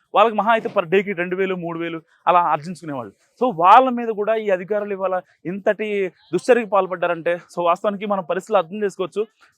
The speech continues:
So, నిజంగా పక్కనే ఉన్న మరి కుమారి ఆంటీ షాప్కి కానీ ఆ లేన్కి ఎందుకు, ఆ, మరి పర్మిషన్ ఇచ్చారు? అది నిత్యంగా రద్దీ, రద్దీగా ఉండే వాస్తవం చెప్పుకోవాలంటే. ఇది, ఇది, ఇది, ఇదైతే ప్రజెంట్ ఇప్పుడు, ఆ, మీరు ఆ విజువల్స్ చూసుకోవచ్చు, ఆ రోడ్డుకి ఈ రోడ్డుకి కనెక్టివిటీ రోడ్డు.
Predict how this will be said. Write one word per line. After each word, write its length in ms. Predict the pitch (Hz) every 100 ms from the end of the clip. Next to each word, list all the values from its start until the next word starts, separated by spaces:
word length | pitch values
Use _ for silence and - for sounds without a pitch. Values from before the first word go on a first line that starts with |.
| 269
So, 120 | 285
నిజంగా 420 | 240 277 277 269 - _ 202
పక్కనే 200 | 262 285
ఉన్న 220 | 277 262
మరి 360 | 247 240 226 - _
కుమారి 300 | 208 247 262
ఆంటీ 180 | 247 233
షాప్కి 300 | 233 214 196
కానీ 220 | 214 208
ఆ 220 | 208 175
లేన్కి 360 | 208 214 240 226
ఎందుకు, 340 | 214 214 196
ఆ, 160 | 220 190 - _ -
మరి 280 | 180 180 185
పర్మిషన్ 360 | 196 214 220
ఇచ్చారు? 200 | 202 196
అది 180 | 170 196
నిత్యంగా 360 | 214 190 277 262
రద్దీ, 240 | 220 208
రద్దీగా 360 | 208 214 240 208
ఉండే 320 | 156 135 123
వాస్తవం 320 | 123 151 180
చెప్పుకోవాలంటే. 420 | 143 127 110 98 - _ -
ఇది, 140 | 233
ఇది, 240 | 254 196 247
ఇది, 200 | 214 220
ఇదైతే 520 | 202 247 247 240 302 _ _ -
ప్రజెంట్ 300 | 196 269 269
ఇప్పుడు, 260 | 294 220 208
ఆ, 80 | 185 - -
మీరు 160 | 180 185
ఆ 40 |
విజువల్స్ 380 | 175 208 233 208
చూసుకోవచ్చు, 440 | 185 208 156 240 311 _ - -
ఆ 180 | 196
రోడ్డుకి 380 | 277 277 240 247
ఈ 220 | 277 226
రోడ్డుకి 300 | 247 240 190
కనెక్టివిటీ 480 | 208 214 208 220 214
రోడ్డు. 220 | 185 131